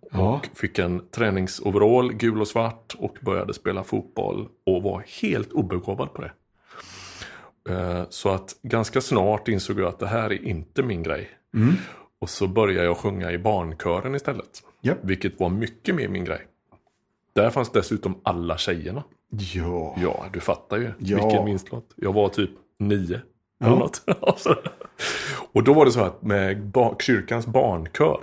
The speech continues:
Speaker 2: Svenska kyrkan där, så åkte man på s-, musikläger på Å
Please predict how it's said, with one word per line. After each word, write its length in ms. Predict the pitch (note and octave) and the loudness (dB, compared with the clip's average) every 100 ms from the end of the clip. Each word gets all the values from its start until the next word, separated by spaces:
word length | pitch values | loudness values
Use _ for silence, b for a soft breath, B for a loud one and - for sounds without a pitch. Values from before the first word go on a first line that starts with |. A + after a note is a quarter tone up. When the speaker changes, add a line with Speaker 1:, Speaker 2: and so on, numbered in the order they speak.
| - | -8
Speaker 2:
Svenska 300 | - A2+ G2+ | -4 -2 0
kyrkan 380 | A2 F#2+ F#2 F2+ | 0 -2 -4 -6
där, 100 | - | -8
så 160 | - - | -6 -2
åkte 520 | B2 A2 - - - | 4 4 2 -8 -8
man 260 | F2+ F2+ E2+ | -4 -4 -6
på 360 | - F#2+ F#2 - b b b b b | -4 -4 -4 -8 b b b b b
s-, 220 | - - - G2+ - | -12 -10 -8 -8 -6
musikläger 1200 | G#2+ G#2 - G#2+ F#2 - F2 E2+ E2+ E2+ A2+ B2+ | -2 -2 0 -2 -4 -8 -4 -2 -2 -2 -2 -4
på 200 | - - | -4 -2
Å 220 | F#2+ E2+ | -2 -2